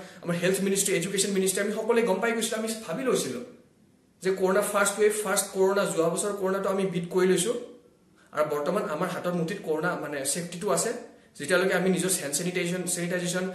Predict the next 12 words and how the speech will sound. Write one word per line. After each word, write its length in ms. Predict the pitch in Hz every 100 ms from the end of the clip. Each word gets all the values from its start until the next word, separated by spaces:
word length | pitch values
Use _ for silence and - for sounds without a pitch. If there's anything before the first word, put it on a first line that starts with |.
| - -
আৰু 80 | 151
লগতে 200 | 160 170
মাস্ক 340 | - 156 170
আৰু 120 | 170 165
বেচিক 260 | 139 190
কিছুমান 280 | 180 180 185
দা-, 200 | 165 143 143
ব-, 140 | 160
বস্তু 260 | 160 160 175
যদি 140 | 180
আমি 100 | 185
ভালকে 420 | 180 143 185 190